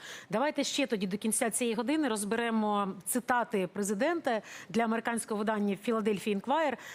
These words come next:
Також Зеленський сказав, що в Україні Заходу різне розуміння того, що таке перемога. І на його думку, те, що західні партнери почали допомагати Україні на початку повномасштабного вторгнення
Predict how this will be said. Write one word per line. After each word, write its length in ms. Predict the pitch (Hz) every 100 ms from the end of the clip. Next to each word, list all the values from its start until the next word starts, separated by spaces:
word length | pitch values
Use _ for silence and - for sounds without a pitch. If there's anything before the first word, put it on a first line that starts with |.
| -
Також 260 | 254 269 220
Зеленський 420 | 262 320 - 277
сказав, 340 | 269 226 175
що 140 | - 208
в 40 |
Україні 340 | 254 311 302
Заходу 340 | 226 233 254 208
різне 240 | 262 254
розуміння 360 | 240 233 233 226
того, 220 | 320 311
що 140 | -
таке 180 | 262 247
перемога. 500 | 233 247 220 160 143 - - -
І 100 | 214
на 100 | 254
його 220 | 277 269
думку, 320 | 240 302 269 208
те, 120 | 247
що 140 | -
західні 400 | 220 240 220 220
партнери 400 | 226 226 240 208
почали 440 | - 247 - 247 202
допомагати 720 | 208 226 226 226 214 - 180
Україні 500 | 180 220 226 202 185
на 180 | 220
початку 540 | 220 214 - 226 190 190
повномасштабного 600 | 202 202 202 226 214 226
вторгнення 400 | 359 349 311